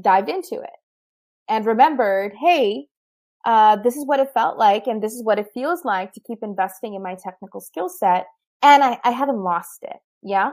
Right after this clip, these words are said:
And because, and the reason why we say it is lost is because there's constantly the scarcity idea that is tied with professionalism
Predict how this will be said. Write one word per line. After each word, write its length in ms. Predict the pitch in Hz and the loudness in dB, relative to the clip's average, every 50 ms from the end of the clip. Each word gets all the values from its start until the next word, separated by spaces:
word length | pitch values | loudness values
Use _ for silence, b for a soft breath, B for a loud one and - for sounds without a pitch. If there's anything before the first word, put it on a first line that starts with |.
| 190 b b b b b _ _ | -8 b b b b b _ _
And 200 | - 254 247 240 | 6 6 6 4
because, 260 | 285 285 330 311 262 | -2 -2 -2 -2 -2
and 120 | 277 277 269 | -2 -4 -2
the 80 | 285 | -2
reason 260 | 262 311 320 320 415 | -2 -2 -2 -2 -2
why 100 | 349 339 | -2 -2
we 100 | 285 254 | -2 -4
say 200 | 247 - - 262 | -6 -8 -8 -8
it 80 | 233 214 | -8 -8
is 100 | 214 208 | -8 -10
lost 920 | 220 202 196 190 190 185 185 175 160 160 175 - - - - - _ _ _ _ _ _ _ b b b b b _ _ | -10 -12 -4 -2 0 2 2 2 0 -4 -10 -16 -20 -20 -20 -20 _ _ _ _ _ _ _ b b b b b _ _
is 180 | 247 247 233 233 | 2 2 2 2
because 280 | - 254 254 262 240 | 0 0 0 0 -2
there's 180 | 240 247 247 - - | -2 -4 -4 -4 -12
constantly 480 | - 262 247 262 269 - 339 320 269 254 | -8 -6 -6 -6 -4 -6 -8 -6 -6 -8
the 60 | - | -8
scarcity 720 | - _ 240 214 220 220 - - 233 214 214 208 202 196 202 | -8 _ -6 -6 -6 -6 -6 -6 -6 -6 -6 -8 -8 -6 -2
idea 720 | 208 196 190 185 180 202 208 208 196 185 175 180 - 214 208 _ _ _ _ _ _ _ - | -2 -2 -2 -4 -8 -12 -8 -6 -6 -6 -6 -6 -8 -12 -18 _ _ _ _ _ _ _ 0
that 240 | - 214 208 208 - | 2 2 2 2 0
is 180 | 220 208 - | -4 -4 -6
tied 540 | - - - 262 262 262 240 214 185 180 175 - | -18 -4 0 2 4 4 4 4 2 0 -2 -6
with 180 | - 214 202 208 | -6 -8 -6 -6
professionalism 800 | - 208 - 196 185 - - - - - - - - - - | -6 -4 -4 -4 -4 -4 -10 -18 -18 -16 -16 -16 -16 -16 -20